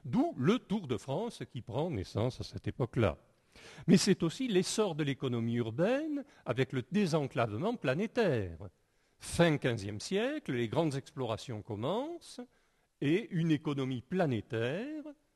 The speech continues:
se met en place. Que nous appelons la mondialisation, c'est tout de même pas quelque chose, euh, c'est pas une poulette née d'hier, hein, la mondialisation. Il faudrait pas, euh, confondre. Et puis enfin, il y a aussi les structures de l'État,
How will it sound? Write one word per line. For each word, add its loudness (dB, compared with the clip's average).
se -14
met -8
en -4
place. -6
Que -12
nous -10
appelons -6
la -4
mondialisation, -8
c'est -12
tout -12
de -10
même -12
pas -8
quelque -16
chose, -8
euh, -8
c'est -14
pas -8
une -6
poulette -8
née -8
d'hier, -8
hein, -10
la -12
mondialisation. -16
Il -20
faudrait -20
pas, -6
euh, -16
confondre. -6
Et 12
puis 10
enfin, 4
il 2
y 4
a 6
aussi -2
les 0
structures -6
de 0
l'État, 0